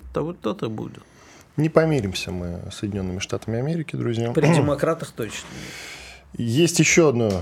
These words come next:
Speaker 2: интересное про Трампа и про всю эту историю с судами. Коротко и к другим новостям. Уголовное преследование Трампа за действия на посту президента откроет ящик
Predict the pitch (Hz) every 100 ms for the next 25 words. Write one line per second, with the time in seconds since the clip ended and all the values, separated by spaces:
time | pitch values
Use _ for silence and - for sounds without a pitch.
0 | - - 131 110 135 139 113 - 92 87
1 | 85 110 123 185 214 135 104 - 104 98
2 | 95 90 98 - - 98 104 101 - 98
3 | 98 - 139 160 202 151 110 - 185 151
4 | - 123 110 107 113 104 95 104 120 -
5 | - 160 151 117 - 110 135 160 123 107
6 | 120 - 113 101 98 98 123 123 107 101
7 | 104 104 - 98 95 107 101 98 92 113
8 | 151 110 98 135 143 - 143 -